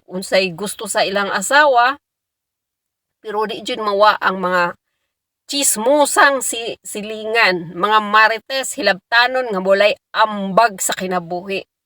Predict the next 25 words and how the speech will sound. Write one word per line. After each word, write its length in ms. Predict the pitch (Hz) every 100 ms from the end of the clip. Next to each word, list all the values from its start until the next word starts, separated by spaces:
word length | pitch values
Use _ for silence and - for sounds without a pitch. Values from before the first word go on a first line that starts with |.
| _
Ichismis 800 | 240 - - 302 - 285 294 -
dayon 480 | - 277 269 262 -
ka 160 | 294
nga, 180 | 277 285 - _ _ _ _
"Ah, 160 | 339 - _ _ _ _ _ _ _ _ _ _ _
giwaldas 720 | 180 170 262 277 294 254 302
ang 160 | - 262
kwarta 400 | 254 277 294 294
sa 160 | - 254
bana, 360 | 247 262 339 494 427 _ _
namalit 480 | 196 214 247 285 311
mag 140 | 302 262
mga 240 | 277 277
alahas, 560 | 226 262 285 302 427 -
namalit 400 | 226 220 262 294
og 80 | 240
bag-ong 480 | 220 262 262 262 208
bag." 280 | 269 523 381 - _ _ _ _ _ _ _ _ _
Mga 180 | - 302
iyon 180 | 330 349
ana, 480 | 302 330 302 294 - _ _ _ _ _
mga 200 | 254 285
marites 480 | 277 285 294 294 277
nga 160 | 269 262
mahilabtanon, 1040 | 269 269 269 _ 262 254 240 214 226 247